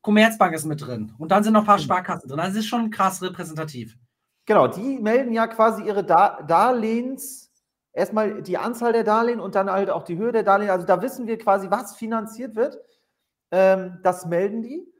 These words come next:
Speaker 2: Und da haben wir auch gesehen, in jetzt die le-, die letzten achtzehn Monate, was da passiert ist. Da ist teilweise von einem aufs andere Jahr sechzig Prozent, fünfzig Prozent Geschäft weggebrochen.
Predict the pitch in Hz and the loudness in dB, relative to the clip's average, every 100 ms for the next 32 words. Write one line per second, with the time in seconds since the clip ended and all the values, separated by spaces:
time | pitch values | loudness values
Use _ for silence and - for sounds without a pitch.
0 | _ _ _ - 196 175 226 247 220 180 | _ _ _ -6 -2 -2 -2 -2 0 0
1 | 233 - 175 175 175 233 277 247 190 196 | -2 -8 -14 -12 -8 -10 -10 -12 -8 -8
2 | 190 - 190 190 156 180 196 196 202 196 | -10 -12 -8 -8 -6 -6 -6 -8 -12 -12
3 | 175 - - 180 185 214 214 214 175 175 | -12 -14 -10 -6 -2 -2 -2 -4 -4 0
4 | 160 - 147 - 156 175 285 - - 156 | -2 -2 -14 -6 -4 -4 -8 -14 -8 -2
5 | 160 160 - 175 202 202 214 220 185 160 | -2 -2 -2 0 2 0 -2 -6 -6 -4
6 | 156 185 151 - 160 185 175 175 180 139 | -4 -2 -4 -4 -6 -2 0 0 0 -4
7 | 175 175 175 _ 160 - 175 180 190 185 | -8 -8 -20 _ -12 -6 -6 -6 -10 -10
8 | 175 - 165 180 156 139 156 147 - 175 | -16 -14 -14 -12 -12 -10 -10 -8 -8 -8
9 | 175 190 | -6 -8